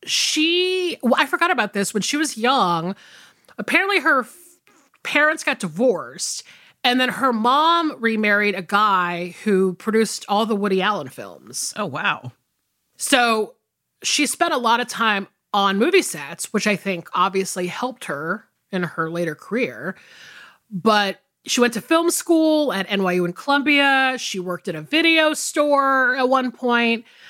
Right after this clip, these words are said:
Speaker 1: And actually, I didn't realize this either. This is a good fact. She was actually the original director of Can You Ever Forgive Me, which we talked about on our, was it a bonus episode?
Speaker 2: Yeah.
Speaker 1: I think we talked about that movie. Um,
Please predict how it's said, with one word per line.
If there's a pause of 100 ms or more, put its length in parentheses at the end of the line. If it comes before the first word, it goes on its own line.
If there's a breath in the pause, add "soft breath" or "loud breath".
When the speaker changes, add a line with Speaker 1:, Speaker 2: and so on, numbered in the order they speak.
(360 loud breath)
Speaker 1:
And (480)
actually,
I
didn't
realize
this
either.
This
is
a
good
fact. (840)
She
was
actually
the
original
director
of
Can
You
Ever
Forgive
Me, (220)
which
we
talked
about (260)
on
our,
was
it
a
bonus
episode?
Speaker 2:
Yeah.
Speaker 1:
I
think
we
talked
about
that
movie. (440 loud breath)
Um,